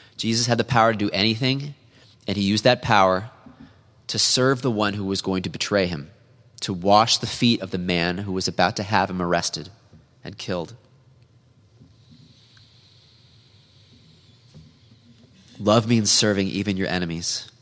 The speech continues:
Luke six twenty-seven to thirty-six, Jesus said this, "I tell you who hear me, love your enemies. Do good to those who hate you.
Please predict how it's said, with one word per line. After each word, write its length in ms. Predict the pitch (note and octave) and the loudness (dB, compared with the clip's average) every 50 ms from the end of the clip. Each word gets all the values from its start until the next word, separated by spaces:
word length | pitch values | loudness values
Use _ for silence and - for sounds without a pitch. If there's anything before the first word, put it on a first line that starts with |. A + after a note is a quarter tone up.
| _ _ _ _ _ _ _ _ _ | _ _ _ _ _ _ _ _ _
Luke 220 | - G#2+ G#2 G2+ - | -4 -4 -2 0 4
six 300 | - - A#2 A2 - - | 4 4 4 2 0 -2
twenty-seven 480 | - - A#2 A2+ G#2 - A2 G#2 G#2 | -2 -2 -2 -2 0 2 2 2 2
to 60 | G2 G2 | 0 -2
thirty-six, 520 | - G#2+ G#2 G2+ G2+ - - F2+ E2 - | 0 0 0 0 0 0 -2 -4 -4 -4
Jesus 360 | - - G#2 G#2 G2+ G#2 F#2+ - | -4 -2 0 0 0 0 0 0
said 200 | - G2+ F#2 F2 | 0 0 -2 -2
this, 220 | E2+ E2+ - - | -2 -2 -2 -4
"I 80 | - G#2+ | -4 -4
tell 280 | G2 - - A2 G#2+ G#2 | -4 -2 0 2 2 4
you 240 | A2+ A#2+ B2 B2 - - - - - - | 2 2 0 -2 -6 -12 -20 -20 -12 -4
who 120 | - A#2 | -4 -2
hear 200 | A2 A2 G2 F#2 | 0 2 0 0
me, 220 | F2 E2+ E2+ F2 G#2 | 0 -2 -4 -6 -6
love 220 | G#2 F2+ F#2 F#2+ G2+ | -2 0 2 2 2
your 120 | G#2+ G#2+ | 2 0
enemies. 540 | E2+ F#2+ F2+ E2+ E2 E2 E2+ E2+ - - - _ _ _ _ _ _ _ _ _ _ _ _ _ _ - | 2 2 0 0 -2 -4 -6 -6 -8 -10 -12 _ _ _ _ _ _ _ _ _ _ _ _ _ _ -4
Do 160 | - A2 A2 | 0 0 0
good 260 | G#2 F#2+ A2 A2 G#2+ | 2 2 2 2 2
to 80 | G#2+ A2 | 2 0
those 240 | G2+ G#2+ G#2+ G#2 - | 2 2 2 2 2
who 60 | A2+ | 0
hate 260 | G2+ G2+ F#2+ F2 - | 0 -2 -2 -2 -2
you. 240 | - E2 F2+ G#2 A2 | -6 -8 -10 -10 -14